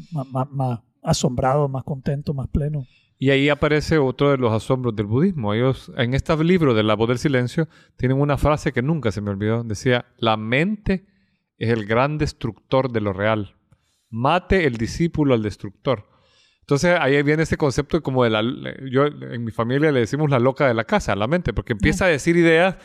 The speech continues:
Speaker 2: ancladas en ese pasado, y vos tenés que decirle, "Shh, hacete show, déjame, déjame probar".
Speaker 1: Ya, ¿y quién es el que está probando?
Speaker 2: ¿Quién es el que está probando?
Speaker 1: Para
Speaker 2: Algo
Speaker 1: mí,
Speaker 2: que
Speaker 1: para
Speaker 2: está
Speaker 1: mí es
Speaker 2: por
Speaker 1: el
Speaker 2: en-,
Speaker 1: alma.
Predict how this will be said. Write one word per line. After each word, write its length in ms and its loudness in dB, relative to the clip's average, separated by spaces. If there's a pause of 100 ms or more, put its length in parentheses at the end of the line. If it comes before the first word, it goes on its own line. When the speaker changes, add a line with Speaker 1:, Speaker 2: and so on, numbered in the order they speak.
(460)
Speaker 2:
ancladas 680 0
en 120 -2
ese 200 -2
pasado, 540 -2 (460)
y 40 -4
vos 100 -2
tenés 200 0
que 60 -4
decirle, 340 -2 (460)
"Shh, 560 -16
hacete 320 -8
show, 320 0
déjame, 520 -4 (360)
déjame 340 0
probar". 480 0 (140)
Speaker 1:
Ya, 340 2 (220)
¿y 140 -8
quién 180 2
es 60 6
el 40 4
que 60 2
está 160 0
probando? 440 2
Speaker 2:
¿Quién 180 -4
es 60 -6
el 60 -10
que 60 -18
está 160 -12
probando? 460 -4 (340)
Speaker 1:
Para 160 2
Speaker 2:
Algo 120 2
Speaker 1:
mí, 60 2
Speaker 2:
que 80 2
Speaker 1:
para 140 2
Speaker 2:
está 60 6
Speaker 1:
mí 60 8
es 80 8
Speaker 2:
por 100 8
Speaker 1:
el 60 4
Speaker 2:
en-, 80 4
Speaker 1:
alma. 340 -2